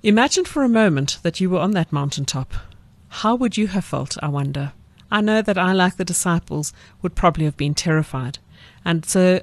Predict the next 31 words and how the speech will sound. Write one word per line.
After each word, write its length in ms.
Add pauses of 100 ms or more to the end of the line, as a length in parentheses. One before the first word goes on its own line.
understandably, 920 (280)
they 120
fall 260
face 360
down 480
in 140
terror, 480 (380)
and 160
then 120
Jesus 380
tells 260
them 120
to 100
get 220
up, 260 (480)
and 300
again 380
they 100
see 220
that 180
they 100
are 200
alone 500
with 160
Jesus. 640 (840)
Jesus 440
is 160
transfigured 840 (300)
before 360
their 220
eyes, 460